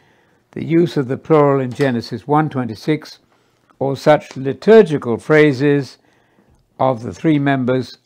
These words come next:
of the Aaronic blessing of Numbers six, verses twenty-four to twenty-six,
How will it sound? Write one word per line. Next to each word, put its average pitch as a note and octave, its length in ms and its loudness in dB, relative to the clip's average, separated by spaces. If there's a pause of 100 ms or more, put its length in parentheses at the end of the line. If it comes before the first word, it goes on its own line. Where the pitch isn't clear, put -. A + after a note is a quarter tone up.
(120)
of A#2 220 -4
the A2+ 200 -6
Aaronic C3+ 640 -2
blessing A#2+ 640 -6
of G#2 260 -12
Numbers G2 400 -10
six, - 540 -6 (960)
verses B2 340 -12
twenty-four A#2+ 680 -8 (340)
to - 80 -20
twenty-six, B2 800 -6